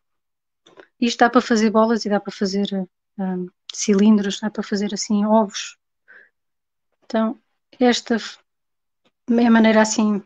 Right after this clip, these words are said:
mais simples em que vamos enrolando. Depois, esta ponta, que fica aqui solta, para ela não ficar assim uma tira muito direita, temos que abrir bem. E assim estas pontas, quando se unirem à outra lã,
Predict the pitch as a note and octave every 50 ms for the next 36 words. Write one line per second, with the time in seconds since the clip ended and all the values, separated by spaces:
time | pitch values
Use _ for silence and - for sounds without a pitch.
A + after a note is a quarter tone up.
0 | _ - A#3 A3 A3 G#3+ - - A#3+ A3+ A3+ G#3+ - A#3 A3+ - - - _ -
1 | - - - _ _ _ _ _ - A3+ G#3+ G#3+ - G#3 G#3+ A3+ A3 G3+ F#3+ A3
2 | G#3+ G3+ - - - G3 F#3 F3 F3 E3+ - - _ _ _ _ _ _ _ _
3 | _ - _ _ _ _ - - - C#4 D#4+ D#4 - C4 G#3+ G3+ G3+ A#3+ A#3+ -
4 | - C4 - - G#3 G3 F#3+ F#3 - G3+ G3+ - _ _ - - - A#3 G#3+ B3
5 | A3+ A3 - A3 G3+ - - G#3+ F#3+ F#3+ - - G#3+ A3 - _ _ - - -
6 | - - - - - - - A#3+ A#3+ B3 B3 B3 A3 - B3 - - A3 G#3+ A3
7 | - - A3 G#3+ A3 G#3+ - G#3+ G3 G3 G3+ G#3+ G#3+ G#3+ - A3 A3 A3 A3 G#3+
8 | - - B3 B3+ _ _ _ _ _ _ _ _ _ - - B3 A#3 - - -
9 | B3 A#3+ A3+ A3+ A3+ A#3 A3+ - A3 G#3+ G3+ F#3+ - _ _ _ _ _ _ _
10 | _ _ _ _ _ - G#3+ A3 G#3 G#3+ - A#3+ A3+ A3 G#3+ - A3+ A3 - -
11 | A3 G#3+ G#3 - G#3+ - - A#3 A3 G#3 G#3+ - - A3+ G#3+ A3 G#3+ G#3+ A3 A3
12 | G#3+ G#3+ G#3 G#3+ G#3+ G#3+ - A3 G3+ G#3 G#3+ A3